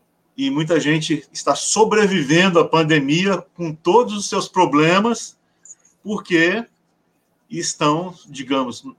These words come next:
nós estamos nos reforçando como espécie humana, porque estamos alerta.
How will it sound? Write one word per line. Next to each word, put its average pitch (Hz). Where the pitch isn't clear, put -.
nós 147
estamos 175
nos 170
reforçando 170
como 156
espécie 147
humana, 156
porque 147
estamos 156
alerta. 143